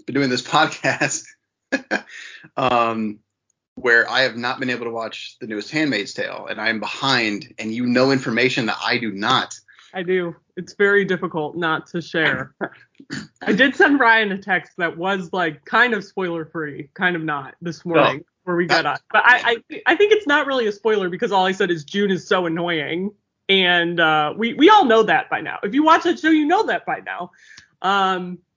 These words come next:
Speaker 2: and I did not say anything else. I sent a zipper mouth emoji. So, um, no, if you're, if you come to this podcast for Handmaid's <laughs> Tale talk,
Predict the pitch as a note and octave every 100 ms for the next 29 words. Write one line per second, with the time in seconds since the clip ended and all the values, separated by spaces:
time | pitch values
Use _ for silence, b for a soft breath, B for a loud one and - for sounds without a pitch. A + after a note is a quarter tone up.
0 | _ _ - _ _ - - A#3 A#3 A3+
1 | G3+ A3+ A3 G#3+ A#3 A#3 A3+ A3+ G#3 B3
2 | - - F#3 F#3+ F3+ E3 F3 G3 F#3 E3
3 | F3+ G3 F#3+ F#3+ F#3+ F#3+ G3+ - E3+ D#3+
4 | D#3+ B B B - D#3+ D#3 C#3+ - _
5 | - G3 A3+ A#3 G3 - A#3 C4 G#3+ A#3
6 | - D#4 E4 D#4+ C4 - A#3 G#3 G#3 F3
7 | D3+ C#3+ - F#3 F3+ F#3+ F#3 F3 G3+ -
8 | - D#4+ C4 - - D4 C4